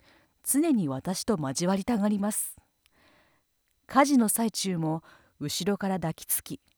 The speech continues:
無理やり私を押さえつけると、強引にチンポをマンコへ差し込んでくるのです。そして、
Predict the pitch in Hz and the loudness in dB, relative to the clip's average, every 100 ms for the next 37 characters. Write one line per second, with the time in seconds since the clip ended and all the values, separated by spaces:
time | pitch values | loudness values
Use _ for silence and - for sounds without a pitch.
0 | _ 170 156 175 226 226 214 226 220 - | _ -4 -2 0 2 2 0 -2 -4 0
1 | 233 226 - 240 - - 240 202 156 147 | 2 2 0 -2 -2 0 0 0 -2 -2
2 | - - - _ _ 160 151 202 226 226 | -4 -20 -20 _ _ -2 0 0 2 2
3 | 226 - 240 233 - 147 131 147 214 214 | 2 0 2 0 0 -6 -4 0 0 0
4 | 147 135 - 147 - 269 220 - 170 139 | -4 -6 -6 -8 2 4 4 0 -2 -4
5 | 127 160 - - - _ _ _ - - | -6 -6 -6 -6 -14 _ _ _ -20 -20
6 | - _ - 220 - - 247 | -20 _ -8 -4 -4 0 -2